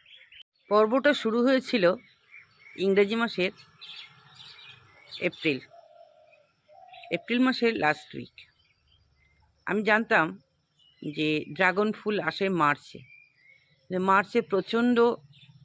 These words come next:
রৌদ্র ছিল আর গাছগুলোর বয়সও ছিল ছোট তখন,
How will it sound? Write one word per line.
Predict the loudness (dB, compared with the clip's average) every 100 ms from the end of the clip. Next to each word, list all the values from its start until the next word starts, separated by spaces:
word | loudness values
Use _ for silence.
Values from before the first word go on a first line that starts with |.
| -4 0
রৌদ্র | 0 2 -2
ছিল | 0 0 0 -2 -6 _ _ _ _ _ _ _ _ -2
আর | 0 2 0 -8 _ _ _ _
গাছগুলোর | -2 -2 -2 -2 0
বয়সও | 4 4 4 -2 -6
ছিল | -4 -4
ছোট | -8 -8
তখন, | -4 -4 -6 -10